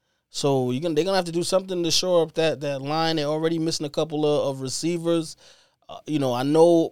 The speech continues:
a lot of people felt Dallas would, you know, take the division, but, you know, they, they're taking a lot of losses right now, and I, this one might be the biggest loss.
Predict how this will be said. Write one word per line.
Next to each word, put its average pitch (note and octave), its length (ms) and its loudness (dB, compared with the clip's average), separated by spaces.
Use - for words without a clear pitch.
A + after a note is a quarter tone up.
a C3 60 -10
lot D3+ 160 2
of D3 40 -6
people D#3 180 -4
felt C#3 300 -2
Dallas D3 460 0
would, C3+ 360 -4
you C#3+ 60 -20
know, A#2+ 160 -8
take C#3 240 -2
the B2 80 -8
division, B2+ 720 -2
but, C3 340 0
you C3+ 80 -10
know, B2 120 -4
they, C#3+ 140 -4
they're D3+ 240 4
taking E3 280 -2
a C3 80 0
lot C3+ 340 0
of A#2+ 100 -2
losses C3+ 460 -2
right C3 240 -2
now, C3+ 580 0
and B2 480 -6
I, G#2+ 140 -10
this G3+ 240 6
one F3 220 4
might D3+ 380 2
be D#3 100 2
the C3 140 0
biggest B2 480 -2
loss. - 480 -12